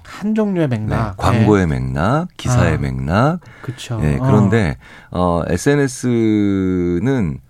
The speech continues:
Speaker 2: 또 다른 맥락이에요. 또 다른
Speaker 1: 어.
Speaker 2: 맥락이라서 거기에 맞는 또, 어, 고려해야 될 것들이 있는데요.
Speaker 1: 예.
Speaker 2: 어, 이렇게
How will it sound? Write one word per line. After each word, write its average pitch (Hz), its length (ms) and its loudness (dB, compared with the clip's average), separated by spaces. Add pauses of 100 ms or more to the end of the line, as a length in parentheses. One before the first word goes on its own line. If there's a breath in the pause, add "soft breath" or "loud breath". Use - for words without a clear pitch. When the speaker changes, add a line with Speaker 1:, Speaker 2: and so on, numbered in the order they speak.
(160 soft breath)
Speaker 2:
또 202 120 4
다른 208 240 4
맥락이에요. 76 920 -2 (120)
또 120 100 2
다른 120 220 2
Speaker 1:
어. - 100 0
Speaker 2:
맥락이라서 82 640 -2 (320 loud breath)
거기에 95 560 0
맞는 98 640 0 (520 soft breath)
또, 156 340 2 (360 soft breath)
어, 76 460 -2
고려해야 113 320 4
될 98 120 0
것들이 85 320 -4
있는데요. 71 560 -4
Speaker 1:
예. 104 200 -6 (540 loud breath)
Speaker 2:
어, 82 440 -4
이렇게 131 380 2